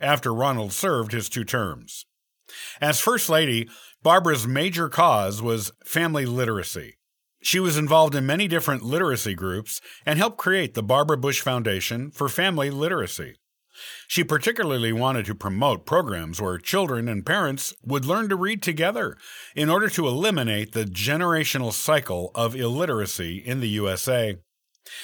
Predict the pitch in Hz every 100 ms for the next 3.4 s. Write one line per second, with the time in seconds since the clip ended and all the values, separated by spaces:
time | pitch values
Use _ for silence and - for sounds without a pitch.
0 | - - 175 208 220 226 175 170 151 123
1 | 110 113 101 - 190 147 120 117 95 135
2 | 190 147 127 120 135 135 104 85 110 -
3 | 123 107 95 90